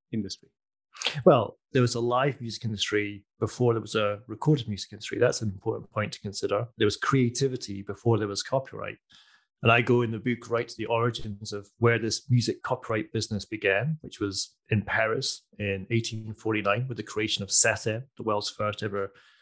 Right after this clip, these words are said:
Speaker 2: songwriter collection society.
Speaker 1: Well, I've got to say, I mean, the, the wonderful thing about this book is the kind of stories that you, you get out of it that you can regale people with at dinner parties. So let's just start with that one,
Speaker 2: <laughs>
Speaker 1: because it's Ernest Bourget.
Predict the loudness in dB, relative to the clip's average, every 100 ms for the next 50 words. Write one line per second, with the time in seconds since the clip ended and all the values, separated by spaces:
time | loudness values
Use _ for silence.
0 | _ 2 4 4 2 -2 -6 -6 -6 -8
1 | -8 -6 -6 -6 -12 -16 _ 4 4 6
2 | 4 4 2 2 2 0 -2 -6 -4 -4
3 | -4 4 4 6 4 4 2 0 -4 -2
4 | 2 2 2 0 -4 -6 -10 -10 -2 -2
5 | -2 _ _ -4 -4 -4 -8 -12 -12 -4
6 | -2 -2 -4 0 4 6 6 2 -10 -12
7 | -12 -12 -8 -6 -6 -8 -6 -4 2 4
8 | 4 2 -4 -14 -8 -8 -4 -4 -4 0
9 | 2 2 0 -6 -14 -14 -16 -4 0 0
10 | -2 -10 -10 -2 4 4 2 -8 -10 _
11 | _ _ _ _ 4 6 4 6 6 2
12 | -2 -4 0 -2 -2 0 2 2 2 0
13 | -2 -2 0 2 2 0 -2